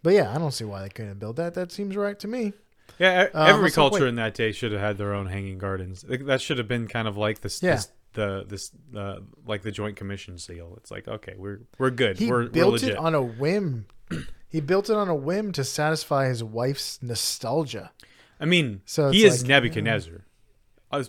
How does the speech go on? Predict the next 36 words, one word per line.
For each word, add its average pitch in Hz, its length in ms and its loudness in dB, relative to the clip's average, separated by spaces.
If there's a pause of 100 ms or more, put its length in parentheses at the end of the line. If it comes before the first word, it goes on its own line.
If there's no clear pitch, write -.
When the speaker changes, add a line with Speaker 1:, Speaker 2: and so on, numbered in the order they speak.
(460)
Speaker 2:
th-, 143 160 -4
Speaker 1:
Yeah. 135 160 0
Speaker 2:
that's 165 200 8
the 175 100 2
Nebuchadnezzar 123 640 2
that, 104 180 -2
like, 101 360 -6 (1120)
burned 120 360 2
Jerusalem 107 500 -2
to 92 60 -6
the 92 100 -8
ground, 90 320 -8
right? 98 340 -4
<laughs> - 40 -18 (840)
The 110 100 -6
second? - 320 4
Speaker 1:
I 180 80 4
don't 220 320 2 (260)
know. 135 720 -2
This 151 180 -2
is, 143 200 -8 (260)
I 156 80 -2
don't 160 220 2
remember. 143 340 -2
I, 135 100 -2
Speaker 2:
No, 196 200 6
Speaker 1:
I - 20 6
Speaker 2:
it - 40 6
Speaker 1:
tried 156 40 6
to 156 60 2
Speaker 2:
must 190 280 4
be 156 100 4
Speaker 1:
figure 139 100 4
out 139 60 2
which 127 80 2
Speaker 2:
because 120 440 2